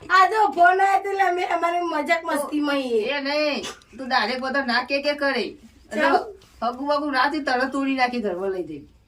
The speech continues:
Speaker 1: ઓહો.
Speaker 2: એમાં, એમાં આ મોજા તૂટી ગયા, ફોટો પડી ગયો. કેટલા વરના મોજા ચાલુ. ઓય, વાત કહું.
Speaker 1: હું છે, આવું આ કરો, તમે તમારું ચાલુ રાખો.
Speaker 2: તો ગયો. આનંદ લેતો ગયો.
Speaker 1: એ ચક જીવ છે ગોમમાં.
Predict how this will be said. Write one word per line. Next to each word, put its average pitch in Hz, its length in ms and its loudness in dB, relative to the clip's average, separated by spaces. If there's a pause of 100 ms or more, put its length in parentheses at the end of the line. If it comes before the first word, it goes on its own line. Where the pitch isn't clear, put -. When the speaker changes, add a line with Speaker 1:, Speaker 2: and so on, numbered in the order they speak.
(460)
Speaker 1:
ઓહો. 240 680 0 (300)
Speaker 2:
એમાં, 247 200 0
એમાં 269 260 2
આ 269 40 2
મોજા 262 340 2
તૂટી 262 280 -2
ગયા, 233 200 -2
ફોટો 233 340 0
પડી 214 240 -2
ગયો. 170 240 -12 (720)
કેટલા 285 200 -2
વરના 247 280 0
મોજા 240 300 0
ચાલુ. 220 500 -6 (1160)
ઓય, 233 80 0
વાત 311 380 4
કહું. 294 320 0 (760)
Speaker 1:
હું 370 160 -2
છે, 381 100 -8
આવું 320 420 4
આ 330 40 2
કરો, 349 260 -4
તમે 294 240 -2
તમારું 277 360 -2
ચાલુ 277 280 0
રાખો. 285 200 2
Speaker 2:
તો 320 240 4
ગયો. 302 440 0 (720)
આનંદ 277 260 -2
લેતો 349 440 0
ગયો. 240 360 0 (460)
Speaker 1:
એ 294 160 -12
ચક 247 180 -10
જીવ 214 280 -6
છે 202 160 -10
ગોમમાં. 185 560 -6